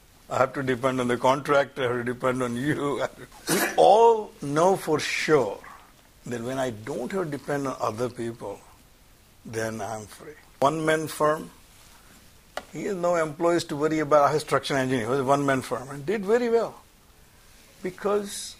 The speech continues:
he's not dependent on his employees. He knows what he can do and what he cannot do, and he can promise accordingly.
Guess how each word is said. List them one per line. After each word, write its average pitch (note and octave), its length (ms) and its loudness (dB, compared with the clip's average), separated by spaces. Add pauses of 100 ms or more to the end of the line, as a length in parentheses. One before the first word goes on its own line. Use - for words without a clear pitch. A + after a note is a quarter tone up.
he's F#3+ 220 -8
not G#3 260 -8
dependent D#3 360 -6
on C#3+ 120 -8
his - 420 -14 (140)
employees. C3+ 640 -8 (800)
He F3+ 120 -4
knows G3 280 4
what D#3 260 0
he E3+ 120 2
can E3 220 0
do E3+ 140 2
and D#3 100 0
what D#3+ 140 2
he D#3 100 -6
cannot D#3+ 440 4
do, C#3+ 100 0
and C3 80 -2
he C3 80 -4
can C#3+ 140 -2
promise C#3 500 0
accordingly. C#3+ 580 -2